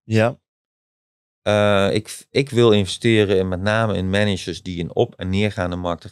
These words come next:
Speaker 2: geld kunnen verdienen. Dat, dat is wat een hedge fund zou moeten zijn. Dus bijvoorbeeld early stage blockchain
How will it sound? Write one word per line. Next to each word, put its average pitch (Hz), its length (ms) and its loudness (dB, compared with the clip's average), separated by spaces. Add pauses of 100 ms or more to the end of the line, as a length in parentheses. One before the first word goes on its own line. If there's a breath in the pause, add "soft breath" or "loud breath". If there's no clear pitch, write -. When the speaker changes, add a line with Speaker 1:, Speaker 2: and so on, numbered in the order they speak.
Speaker 2:
geld 90 220 -6
kunnen 104 200 -4
verdienen. 107 300 -6
Dat, - 160 -8 (140)
dat 95 200 -6
is 85 120 -12
wat - 100 -10
een 82 120 -8
hedge 85 200 -8
fund 87 160 -6
zou 85 160 -8
moeten 80 180 -12
zijn. 87 280 -10
Dus - 240 -16 (280)
bijvoorbeeld 87 300 -6
early 87 140 -2
stage 85 260 -4
blockchain 85 500 -6